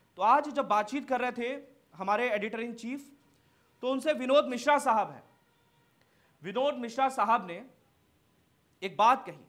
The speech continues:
उन्होंने कहा कि हमारे यहां से जो एमएलए है, वो मदन कौशिक साहब हैं, हरिद्वार की बात कर रहा हूं।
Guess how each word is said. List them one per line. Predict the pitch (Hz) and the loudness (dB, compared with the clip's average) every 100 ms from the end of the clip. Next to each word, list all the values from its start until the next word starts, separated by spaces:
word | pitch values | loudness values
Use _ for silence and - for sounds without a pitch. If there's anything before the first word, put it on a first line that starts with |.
| _ _ _ _ _ _ - | _ _ _ _ _ _ -10
उन्होंने | 196 190 196 | -4 -4 2
कहा | 240 233 277 | 4 4 4
कि | 277 | 2
हमारे | 254 208 220 254 | -6 0 0 2
यहां | 240 240 | 0 0
से | 247 254 | -4 -4
जो | 233 | -2
एमएलए | 214 226 247 | -2 0 0
है, | 254 | 2
वो | 262 | -2
मदन | 214 233 247 | -2 -6 -4
कौशिक | 202 214 247 | -4 -4 -6
साहब | 226 214 | -2 -2
हैं, | 233 208 | -2 -6
हरिद्वार | 190 208 226 | -6 -2 -2
की | 220 | -2
बात | 160 131 | -10 -10
कर | 113 | -20
रहा | |
हूं। | - | -20